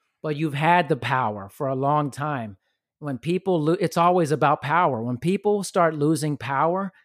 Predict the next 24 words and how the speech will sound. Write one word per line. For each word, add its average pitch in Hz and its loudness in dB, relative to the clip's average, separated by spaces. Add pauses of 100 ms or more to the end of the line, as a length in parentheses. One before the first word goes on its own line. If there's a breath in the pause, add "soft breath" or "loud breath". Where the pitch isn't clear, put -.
(320 soft breath)
they 143 0
start 131 -2
scratching 143 -2
and 101 -8
clawing. 135 2 (680)
And 127 -4
I 127 0
think 151 -2
that's 143 2
what's 147 -2
happened 139 2
with 135 -2
our 127 -2
politics. 151 -2
We're 131 -4
starting 139 -4
to 127 -4
see 127 -6 (460 soft breath)
the 131 -6
fade 135 2 (500)
of 127 -4
old 147 2
school 151 0
power. 117 -2